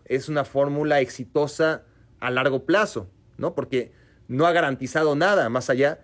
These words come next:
de lo bonito que es ver a una selección mexicana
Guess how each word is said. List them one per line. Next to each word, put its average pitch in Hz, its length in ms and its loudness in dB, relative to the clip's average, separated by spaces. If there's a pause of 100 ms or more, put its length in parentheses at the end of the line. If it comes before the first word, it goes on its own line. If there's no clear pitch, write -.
(220)
de 143 140 0
lo 147 100 2
bonito 170 480 0
que 156 100 0
es 143 120 -4
ver 143 160 2
a 151 60 2
una 143 180 0
selección 131 500 -4
mexicana 143 580 -2